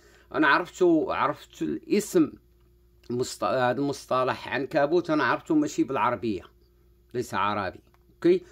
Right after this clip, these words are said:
واسم مركب، مركب. مركب من عنك وبوت. علاش؟ لأن منين، كما قلت لكم، خصكم تخدموا الخوارزميات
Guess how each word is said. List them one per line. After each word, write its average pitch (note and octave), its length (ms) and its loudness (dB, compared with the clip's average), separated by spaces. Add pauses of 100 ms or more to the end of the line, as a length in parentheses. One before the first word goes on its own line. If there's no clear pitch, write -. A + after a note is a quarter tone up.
(260)
واسم D3+ 400 0
مركب، D#3 420 0 (880)
مركب. B2 440 -4 (580)
مركب A2 520 -4
من A2+ 320 -2
عنك E3 600 -2 (560)
وبوت. - 680 -10 (440)
علاش؟ A2 420 -8 (400)
لأن C3+ 260 0
منين، C#3 220 0 (440)
كما B2+ 180 -2
قلت B2+ 220 -6
لكم، C#3 180 -6
خصكم - 300 -8
تخدموا B2 480 -4
الخوارزميات B2 1040 2